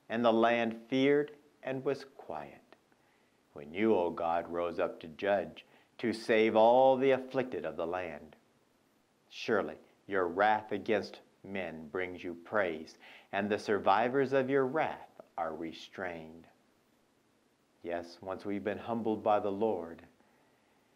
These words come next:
you begin to realize that there is no power outside of God that can compete with God. We're not here to compete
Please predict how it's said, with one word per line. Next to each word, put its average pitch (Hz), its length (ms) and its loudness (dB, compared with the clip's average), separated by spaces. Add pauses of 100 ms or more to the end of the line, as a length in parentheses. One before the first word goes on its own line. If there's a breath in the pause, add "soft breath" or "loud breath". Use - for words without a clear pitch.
(300 soft breath)
you 104 100 -8
begin 120 360 2
to 127 80 4
realize 87 840 2
that - 200 -8
there 101 160 -4
is 98 120 -4
no 107 200 0
power 82 760 -8 (460)
outside 90 460 -4
of 90 200 -6
God 95 460 0
that 80 280 -16
can 82 460 -14 (480 soft breath)
compete 113 600 -10 (100)
with 113 260 -6
God. 113 420 -8 (1160 soft breath)
We're 127 140 -4
not 107 220 0
here 85 180 -6
to 85 120 -8
compete 85 460 -16